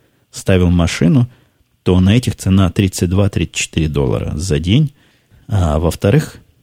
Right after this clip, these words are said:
цену эту совершенно некуда приложить. То есть все те стоянки, куда я заезжал, огромные там восьми-девятиэтажные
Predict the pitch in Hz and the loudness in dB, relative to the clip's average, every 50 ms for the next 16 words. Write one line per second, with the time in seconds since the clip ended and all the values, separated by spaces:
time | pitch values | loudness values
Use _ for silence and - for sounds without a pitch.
0 | _ _ _ _ _ - - 165 160 127 - - - - 82 85 - 101 95 104 | _ _ _ _ _ 0 2 4 4 4 2 0 -2 -4 -4 -2 0 2 4 4
1 | 107 - - 92 82 92 90 - 101 101 101 98 98 90 73 - - - _ _ | 4 4 2 2 0 0 0 0 2 2 4 4 2 0 -2 -6 -10 -16 _ _
2 | _ _ _ - 87 90 - - - 135 135 - 123 - - - 110 95 85 87 | _ _ _ -6 -4 -4 -4 -2 0 0 0 0 0 -2 0 0 0 0 0 -2
3 | - - - 95 95 95 90 87 85 90 90 85 82 92 98 120 143 156 139 - | -4 -6 -2 0 2 4 4 2 2 2 2 0 0 2 2 2 2 2 0 -4
4 | _ _ - 107 110 110 107 104 98 92 85 76 76 - - 76 80 80 78 85 | _ _ -4 0 2 4 4 4 4 2 2 0 -4 -6 -6 -4 -4 -2 -2 -2
5 | 87 - - 101 95 85 85 82 82 - - 85 82 - 82 80 80 82 76 76 | -2 0 0 0 0 0 0 0 -2 0 -2 -2 -2 0 0 0 0 0 -2 -4
6 | 76 85 | -4 -4